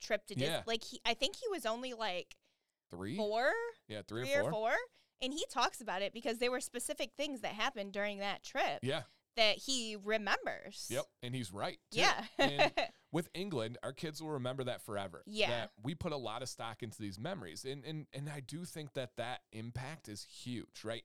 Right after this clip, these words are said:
Speaker 2: England, obviously we wanna see England. Obviously it's amazing. But think about that message we're sending to our kids.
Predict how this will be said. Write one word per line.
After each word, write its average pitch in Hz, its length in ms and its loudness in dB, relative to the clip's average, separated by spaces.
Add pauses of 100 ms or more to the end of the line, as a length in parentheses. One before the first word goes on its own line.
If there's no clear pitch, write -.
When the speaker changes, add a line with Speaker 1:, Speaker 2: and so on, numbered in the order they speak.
Speaker 2:
England, 147 440 0 (440)
obviously 156 340 -4
we 120 60 -8
wanna 117 120 -4
see 101 140 -8
England. 117 320 -6
Obviously 143 340 -4
it's 113 100 -6
amazing. 117 460 -6 (240)
But - 100 -18
think - 140 -6
about 226 200 -2
that 127 140 -2
message 107 400 -6
we're 104 100 -6
sending 110 320 -6
to 98 80 0
our 90 100 0
kids. - 460 -6